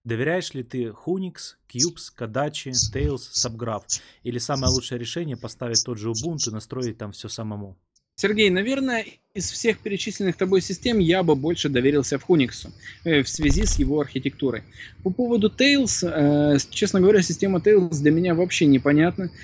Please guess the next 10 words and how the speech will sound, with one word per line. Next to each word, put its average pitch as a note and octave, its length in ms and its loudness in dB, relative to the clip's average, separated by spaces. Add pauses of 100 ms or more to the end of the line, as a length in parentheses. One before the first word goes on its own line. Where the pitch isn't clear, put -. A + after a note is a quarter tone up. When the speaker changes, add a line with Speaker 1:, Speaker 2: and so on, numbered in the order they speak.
(140)
Speaker 2:
И D#3+ 180 8
непонятно, E3 760 4
как, D3 340 -2
э, C3+ 680 2 (100)
распиаренный C3+ 1000 0
человек, C#3+ 440 0
такой B2+ 240 -6
как - 260 -10
Эдвард C#3 460 -4
Сноуден, F#3+ 460 -2